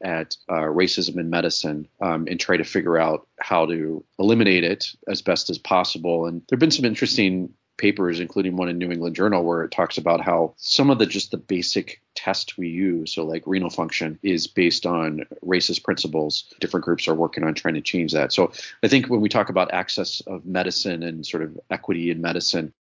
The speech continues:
it takes many different forms. You know, one of the things that we're working on right now is in, actually in partnership with Blue Cross Blue Shield, where we're, we're addressing health equity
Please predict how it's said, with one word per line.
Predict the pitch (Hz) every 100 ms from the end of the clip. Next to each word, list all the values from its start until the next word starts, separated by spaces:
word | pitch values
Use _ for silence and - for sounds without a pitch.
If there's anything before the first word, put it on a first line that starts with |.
| _
it | - 92
takes | 95 -
many | 90 85
different | 80 - 73
forms. | - 90 82 78 - _ _ -
You |
know, | 123
one | 113 131
of | 113
the |
things | - 110 104
that | 107
we're | 98
working | 95 92 101
on | 92 90 82 -
right | 101 92
now | 101 98 92
is | 85
in, | 92 87
actually | 90 98
in | 85
partnership | 78 90 87 - -
with | 87
Blue | 92 90
Cross | 87 82
Blue | - 78
Shield, | - 135 101 -
where | - 95 90
we're, | 85 87 80 -
we're | 92 85 80
addressing | - 92 92 85 92 82 85 73
health | - 92 87
equity | - 90 82